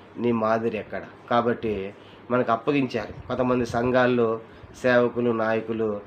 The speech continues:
ఎలాగున్నారంటే, మాదిరిగా లేరు. కనుక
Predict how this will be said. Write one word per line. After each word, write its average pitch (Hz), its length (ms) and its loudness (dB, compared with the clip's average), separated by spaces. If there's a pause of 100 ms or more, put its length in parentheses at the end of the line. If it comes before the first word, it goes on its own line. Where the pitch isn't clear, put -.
(300)
ఎలాగున్నారంటే, 120 880 0
మాదిరిగా 123 640 2
లేరు. 120 240 0
కనుక 101 640 -2